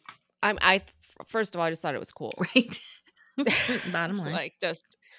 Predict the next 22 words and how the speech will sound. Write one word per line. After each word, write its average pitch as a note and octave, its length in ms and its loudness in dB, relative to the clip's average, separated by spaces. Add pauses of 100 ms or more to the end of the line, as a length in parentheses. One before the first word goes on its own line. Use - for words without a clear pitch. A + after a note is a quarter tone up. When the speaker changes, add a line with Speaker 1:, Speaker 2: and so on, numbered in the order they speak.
(100)
Speaker 1:
being F#3+ 240 4
completely E3+ 320 -2
honest. C3 500 -8 (380)
Uh, E3+ 180 -2
I F#3+ 140 2
just F3 160 -4
always D#3 320 -2
thought C#3+ 160 -10
it F#2 60 -10
was - 120 -12
cool. - 340 -12 (360)
Um, F#3+ 540 2 (580)
to D#4+ 160 0
just, D4 400 -2
uh, - 80 -8 (480)
understanding G#3 1500 -2
or G3 280 2
for, - 220 -8
really C#4+ 320 -2
for B3 160 -2
validation F#3+ 880 0 (260)
of F#3+ 200 2